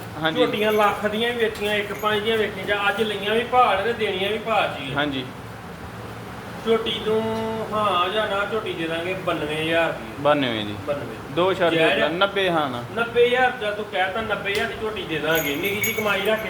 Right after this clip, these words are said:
Speaker 2: ਮੁੱਲ ਪਾਉਂਦੇ, ਬਾਕੀ ਝੋਟੀ ਸੂਆ ਚੌਂਕੇ ਇਹੋ ਜਿਹੀਆਂ, ਗਾਂ ਲੋਹੜੀਆਂ ਲਾਗੇ ਜਾ ਕੇ ਅੱਸੀ, ਅੱਸੀ, ਪਚਾਸੀ, ਪਚਾਸੀ ਹਜ਼ਾਰ ਦੇ ਝੋਟੀਆਂ ਦੇ।
Speaker 1: ਬਿਲਕੁਲ ਵੀਰ ਜੀ, ਸੋਹਣੀ ਝੋਟੀ ਆ,
Speaker 2: ਹਾਂਜੀ।
Speaker 1: ਰੇਟ ਜਾਇਜ਼ ਆ ਨੱਬੇ ਹਜ਼ਾਰ ਦੀ। ਬਾਕੀ ਵੀਰਿਓ, ਫੋਨ ਵੀਰ ਨੂੰ ਜ਼ਰੂਰ ਲਾ ਲਿਓ ਜੀ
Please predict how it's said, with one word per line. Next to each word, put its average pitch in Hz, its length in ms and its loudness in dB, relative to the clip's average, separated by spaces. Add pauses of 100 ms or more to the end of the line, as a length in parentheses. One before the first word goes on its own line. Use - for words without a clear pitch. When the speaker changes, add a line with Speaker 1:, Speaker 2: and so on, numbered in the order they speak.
(140)
Speaker 2:
ਮੁੱਲ 180 240 -2
ਪਾਉਂਦੇ, 190 280 -2
ਬਾਕੀ 226 220 -2 (100)
ਝੋਟੀ 226 380 2
ਸੂਆ 202 220 -2 (100)
ਚੌਂਕੇ 202 320 -2
ਇਹੋ 208 200 2
ਜਿਹੀਆਂ, 220 200 -2 (440)
ਗਾਂ 190 160 2
ਲੋਹੜੀਆਂ 202 360 0
ਲਾਗੇ 208 320 2
ਜਾ 196 140 0
ਕੇ 190 120 -2
ਅੱਸੀ, 190 140 -6
ਅੱਸੀ, 196 180 -6 (100)
ਪਚਾਸੀ, 170 360 -2
ਪਚਾਸੀ 165 280 -4
ਹਜ਼ਾਰ 185 160 -2
ਦੇ 175 120 -2
ਝੋਟੀਆਂ 165 300 -2
ਦੇ। 165 60 -4
Speaker 1:
ਬਿਲਕੁਲ 196 360 4
ਵੀਰ 175 140 2
ਜੀ, 170 140 -2
ਸੋਹਣੀ 170 320 2
ਝੋਟੀ 175 280 4
ਆ, 180 80 8
Speaker 2:
ਹਾਂਜੀ। 180 80 6
Speaker 1:
ਰੇਟ 180 240 4
ਜਾਇਜ਼ 165 260 4
ਆ 180 60 4
ਨੱਬੇ 156 320 2
ਹਜ਼ਾਰ 165 260 6
ਦੀ। 165 220 2 (400)
ਬਾਕੀ 208 320 8
ਵੀਰਿਓ, 220 320 6
ਫੋਨ 202 300 0
ਵੀਰ 202 240 4
ਨੂੰ 208 120 0
ਜ਼ਰੂਰ 165 300 2
ਲਾ 190 180 6
ਲਿਓ 185 180 4
ਜੀ 185 180 2